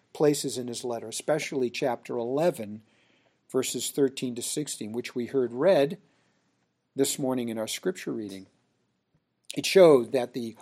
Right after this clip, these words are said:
Old Testament saints were looking for heaven. They were living in, in reaching for it,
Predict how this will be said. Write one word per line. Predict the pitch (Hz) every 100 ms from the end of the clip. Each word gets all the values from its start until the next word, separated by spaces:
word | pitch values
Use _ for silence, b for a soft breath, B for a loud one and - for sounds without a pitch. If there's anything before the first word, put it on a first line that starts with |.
| B
Old | 180 175
Testament | 175 170 - 143 120 120
saints | - 156 131 -
were | 123 117
looking | 143 190 208 214 131 113 117
for | - 107
heaven. | - 180 190 - - - _ _ _ _ _ _ _ b b
They | 180
were | 185 185
living | 196 247 175
in, | 151 139 b b -
in | 170 156 156 175
reaching | 254 339 - - 131 113
for | - 127 107
it, | -